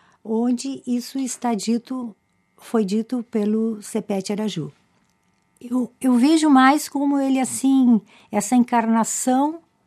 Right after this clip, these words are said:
de todos, que aí, como toda história precisa do mito, a história não vive sem mitos, Sepete Araju encarna essa resistência, essa força de todos eles pra resistir.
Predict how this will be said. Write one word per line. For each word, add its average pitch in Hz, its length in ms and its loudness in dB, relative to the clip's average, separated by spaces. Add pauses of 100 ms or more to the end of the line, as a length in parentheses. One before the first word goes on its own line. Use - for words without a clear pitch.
(220)
de 247 120 -8
todos, - 720 -6 (460)
que - 200 -8
aí, 226 480 -2 (180)
como 233 260 2
toda 254 320 -4
história 208 480 -4
precisa 185 600 -8
do 208 100 -2
mito, 240 500 -2 (640)
a 160 100 -14
história 190 360 -8
não 262 180 -2
vive 220 280 -2
sem 196 200 -4
mitos, 254 480 -4 (480)
Sepete 277 560 -6
Araju 254 380 -2
encarna 233 640 0
essa 220 220 -6
resistência, 185 880 -4
essa 170 240 -10
força 202 760 -2
de 165 260 -6
todos 196 600 -8
eles 202 720 -6 (280)
pra 208 100 -4
resistir. 196 640 -6